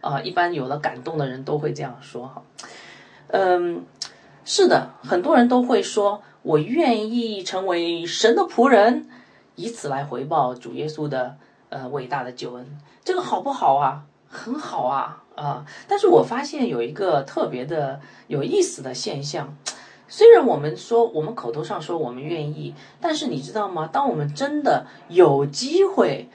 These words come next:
成为神的仆人的时候，我发现基督徒往往会，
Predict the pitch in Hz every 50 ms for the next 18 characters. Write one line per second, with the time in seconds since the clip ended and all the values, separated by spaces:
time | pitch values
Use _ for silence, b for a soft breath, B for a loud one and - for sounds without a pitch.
0 | B B B - - 214 226 247 240 202 202 202 - - 165 175 220 - - -
1 | - - 170 196 214 214 214 - - - - - 196 160 143 B B B B -
2 | 180 - 277 311 339 349 277 254 - 302 294 349 370 359 - - 415 403 359 -
3 | - - - 269 - - - 139 123 104 -